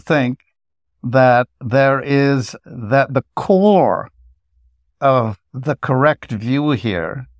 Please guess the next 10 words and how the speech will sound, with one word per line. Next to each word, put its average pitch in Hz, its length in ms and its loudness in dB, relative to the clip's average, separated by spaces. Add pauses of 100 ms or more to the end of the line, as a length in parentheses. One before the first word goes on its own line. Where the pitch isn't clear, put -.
(520)
is 151 560 -2 (480)
captured 165 680 -2
by 127 520 2 (340)
that 123 320 0
famous 160 760 -4 (160)
puzzle 131 760 0 (160)
of 110 200 0
Lewis 156 440 2
Carroll's 117 880 -4 (720)
about 120 560 0